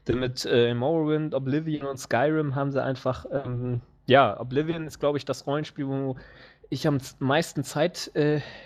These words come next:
rin investiert habe, weil ich da auch, äh, damals aktiv in der Modding-Szene am Start war.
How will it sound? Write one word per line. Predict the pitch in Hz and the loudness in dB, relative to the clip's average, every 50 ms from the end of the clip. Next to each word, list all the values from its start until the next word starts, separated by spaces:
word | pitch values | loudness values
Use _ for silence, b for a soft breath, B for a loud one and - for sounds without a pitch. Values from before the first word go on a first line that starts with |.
| B B - - - _ | B B -12 -12 -8 _
rin | - 139 139 143 156 175 175 175 | -2 2 4 4 4 4 2 0
investiert | - 147 147 147 143 139 - - - - - 175 175 170 - - | 0 0 0 2 0 0 -2 -4 -8 -4 0 2 2 2 0 -2
habe, | - 147 156 170 180 175 147 | 0 2 2 2 2 2 2
weil | 135 139 143 | 2 0 0
ich | 131 131 | 0 0
da | - 127 | -2 0
auch, | 117 135 127 - - - - | 0 0 -2 -2 -4 -6 -2
äh, | - 127 127 123 | 0 2 2 4
damals | 123 120 123 127 123 127 127 - - - B B B B B B B | 4 4 4 2 0 -2 -4 -6 -10 -12 B B B B B B B
aktiv | - 139 139 - - - - 160 156 156 - - | 0 0 0 0 -4 -6 -4 -2 -4 -2 -2 -2
in | 131 127 | 0 0
der | 127 | 2
Modding-Szene | 127 139 175 175 170 151 127 - - 131 123 117 113 113 113 113 110 - | 2 2 2 2 0 -2 -4 -2 0 0 2 2 2 0 0 0 0 0
am | 117 107 107 104 | -2 -2 -2 -2
Start | - - - - 113 127 135 135 - 104 | -2 -4 -2 -2 -2 -4 -4 -6 -4 -2
war. | 101 101 104 120 147 | -2 0 0 0 -2